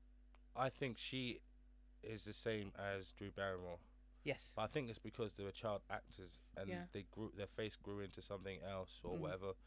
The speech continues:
Speaker 1: 'Cause she's not conventionally pretty, but is pretty,
Speaker 2: Yeah.
Speaker 1: Judy Garland. Just alcohol and everything affected her a bit.
Speaker 2: Yeah. Okay, well, I'm not saying that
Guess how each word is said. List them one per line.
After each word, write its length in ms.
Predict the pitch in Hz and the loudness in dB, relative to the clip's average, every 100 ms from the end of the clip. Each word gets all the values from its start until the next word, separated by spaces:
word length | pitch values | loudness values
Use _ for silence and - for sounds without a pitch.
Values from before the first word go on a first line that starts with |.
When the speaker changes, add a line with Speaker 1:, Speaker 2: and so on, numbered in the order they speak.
| - - - - | -16 -16 -14 -6
Speaker 1:
'Cause 180 | - 123 | 0 2
she's 520 | - 143 131 113 - - - - - | 2 2 0 -2 -8 -14 -16 -12 0
not 160 | 160 | 2
conventionally 480 | - 123 135 - 104 - | 2 4 2 4 -4 -4
pretty, 280 | - 151 - | 2 2 2
but 220 | 107 110 - - | 0 0 0 -2
is 160 | 135 | -2
pretty, 520 | - 107 92 90 90 - | -2 -6 -6 -6 -8 -4
Speaker 2:
Yeah. 240 | 160 139 | 0 0
Speaker 1:
Judy 260 | - 113 98 | 0 -2 0
Garland. 440 | 101 95 87 73 - - - - - - - - - | 2 2 0 -6 -10 -14 -12 -12 -12 -16 -16 -18 -12
Just 200 | 107 - | -10 0
alcohol 440 | 117 - - 107 | 0 0 -4 -2
and 80 | 98 | -2
everything 380 | 101 95 - 92 | -4 -4 -8 -10
affected 360 | - 107 - 92 | -8 -8 -8 -4
her 160 | 92 | -2
a 40 | 90 | -2
bit. 200 | - - - - - | -6 -8 -12 -18 -2
Speaker 2:
Yeah. 220 | 180 151 - - - - - - - - | 4 6 4 -8 -20 -18 -18 -16 0 8
Okay, 180 | 247 240 | 12 12
well, 160 | 240 | 12
I'm 120 | 226 262 | 12 12
not 180 | 285 233 | 10 12
saying 340 | 254 233 196 | 12 12 12
that 240 | 190 180 | 10 10